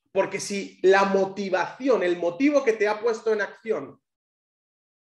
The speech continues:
si el A D N que hay detrás de las estrategias para conseguir esos resultados ha sido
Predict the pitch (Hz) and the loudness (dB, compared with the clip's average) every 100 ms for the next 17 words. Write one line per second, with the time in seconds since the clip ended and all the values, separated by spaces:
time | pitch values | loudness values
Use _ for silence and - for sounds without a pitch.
0 | _ _ _ _ _ _ _ - 208 202 | _ _ _ _ _ _ _ -2 0 2
1 | 269 294 285 302 311 220 147 123 _ 208 | 0 2 2 4 0 -2 -8 -12 _ -2
2 | 214 262 254 240 254 269 277 - - _ | 0 0 -2 -4 -4 -4 -6 -10 -20 _
3 | 160 214 214 208 - 208 - 202 190 262 | 0 2 4 0 -2 -4 -4 -4 -2 -2
4 | 240 - 143 131 - 170 165 165 170 156 | -2 -4 -12 -14 -10 -6 -4 -6 -8 -6
5 | 185 233 185 139 _ _ _ _ 240 254 | -6 -4 -6 -8 _ _ _ _ 2 4
6 | 269 233 233 240 220 202 147 120 - - | 4 2 0 -2 -4 -2 -2 -4 -6 -8
7 | - 226 214 - - | -6 0 0 0 -12